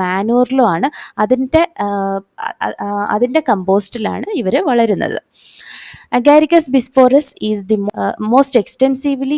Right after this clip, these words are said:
cultivated mushroom in the world, accounting for thirty-eight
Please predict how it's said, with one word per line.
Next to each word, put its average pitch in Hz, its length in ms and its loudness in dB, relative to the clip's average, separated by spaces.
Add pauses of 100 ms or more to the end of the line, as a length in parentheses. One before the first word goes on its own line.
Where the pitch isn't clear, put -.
(140)
cultivated 202 580 0 (100)
mushroom 240 420 -4
in 202 140 -2
the 185 140 0
world, 180 280 2 (140)
accounting 226 440 0 (100)
for 220 120 2 (240)
thirty-eight 247 540 0